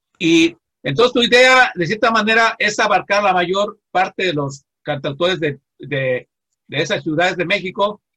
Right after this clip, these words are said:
¿Piensas a, a abordar algo de San Diego, por ejemplo, o,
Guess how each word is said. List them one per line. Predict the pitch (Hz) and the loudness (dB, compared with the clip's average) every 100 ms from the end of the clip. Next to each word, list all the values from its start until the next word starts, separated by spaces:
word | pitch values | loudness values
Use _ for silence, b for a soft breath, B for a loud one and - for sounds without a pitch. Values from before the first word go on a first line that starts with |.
| - | -6
¿Piensas | 175 226 202 | -4 -2 0
a, | 180 170 | 0 0
a | - 175 | -4 -4
abordar | 156 170 175 202 | -4 -2 -2 0
algo | 208 208 | 0 0
de | 185 165 160 143 143 - | -2 0 0 0 -2 -6
San | 165 160 | -8 -4
Diego, | 170 202 247 | -2 0 -2
por | 170 | -2
ejemplo, | 147 175 226 | -6 -6 -6
o, | 226 180 135 127 | -6 -6 -6 -8